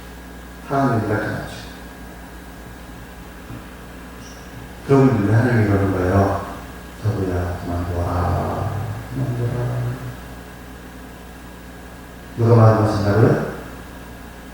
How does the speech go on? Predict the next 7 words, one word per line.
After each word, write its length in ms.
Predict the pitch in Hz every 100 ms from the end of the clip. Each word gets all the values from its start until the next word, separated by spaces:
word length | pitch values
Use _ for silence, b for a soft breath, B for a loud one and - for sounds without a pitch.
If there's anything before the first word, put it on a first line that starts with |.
| -
하나님이 420 | 139 117 113 101 104
"그만둬라. 960 | 104 95 95 92 92 92 95 95 95 - - - - - - - - - - 135
하나님 340 | 123 117 113
지금 160 | 104 101
잘 140 | 95
나가고 300 | 98 101 -
있습니다요." 1000 | 110 - 110 107 101 101 113 165 208 -